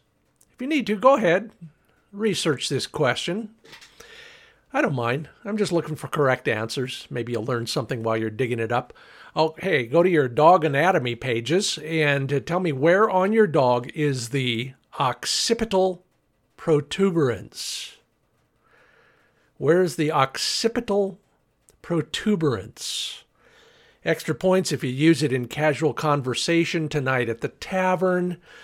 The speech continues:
Looking forward to your correct answers at the end of February. I'll, uh,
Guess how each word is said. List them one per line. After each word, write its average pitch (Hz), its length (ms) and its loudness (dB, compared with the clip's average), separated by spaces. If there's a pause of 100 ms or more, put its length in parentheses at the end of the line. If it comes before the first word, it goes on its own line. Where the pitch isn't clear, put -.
(400)
Looking 160 280 0
forward 160 340 2
to 131 80 -4
your 127 140 0
correct 151 560 0
answers 151 420 0
at - 60 -18
the 131 160 -6
end 135 100 -2
of 117 80 -6
February. 135 640 0
I'll, 110 260 0
uh, 98 160 -4